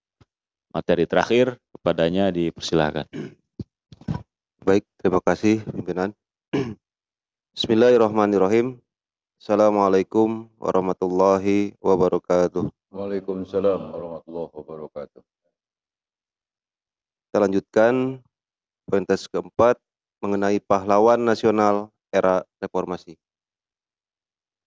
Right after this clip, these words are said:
Speaker 2: Di zaman reformasi sekarang ini,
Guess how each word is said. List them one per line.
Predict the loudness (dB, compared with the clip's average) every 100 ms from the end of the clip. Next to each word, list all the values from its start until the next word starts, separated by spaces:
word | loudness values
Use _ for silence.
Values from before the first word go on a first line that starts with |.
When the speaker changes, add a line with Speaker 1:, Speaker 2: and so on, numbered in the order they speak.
| _ _ _ _ _ _ _ _ _ _ _ _ _ _ _ _ _
Speaker 2:
Di | -4
zaman | 2 4 6 4
reformasi | 4 4 4 2 0
sekarang | 0 2 4 2
ini, | 0 0 0 -4